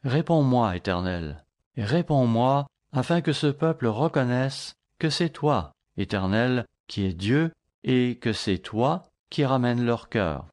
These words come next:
Ce fut assurément une très courte prière, quand on compare cela à toutes ces heures que les prophètes de Baal avaient imploré leur Dieu sans obtenir de réponse. À la suite de cette courte prière d'Élie, que s'est-il passé ?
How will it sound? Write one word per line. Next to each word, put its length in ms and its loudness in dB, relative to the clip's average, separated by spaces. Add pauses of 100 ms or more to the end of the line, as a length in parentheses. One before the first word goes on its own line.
(280)
Ce 140 -4
fut 240 0
assurément 640 0
une 120 -2
très 220 -2
courte 340 -4
prière, 680 0 (180)
quand 220 -6
on 60 -2
compare 420 -2
cela 440 -2 (280)
à 120 -4
toutes 240 -4
ces 340 -2
heures 320 2
que 380 -2
les 180 -2
prophètes 460 -4
de 100 0
Baal 480 0 (260)
avaient 300 0
imploré 520 2
leur 220 2
Dieu 340 -2 (260)
sans 440 0
obtenir 520 2
de 100 0
réponse. 680 -2 (160)
À 100 0
la 140 2
suite 320 0
de 120 0
cette 280 -4
courte 360 -4
prière 460 0
d'Élie, 480 0 (220)
que 160 0
s'est-il 400 -4
passé ? 480 -2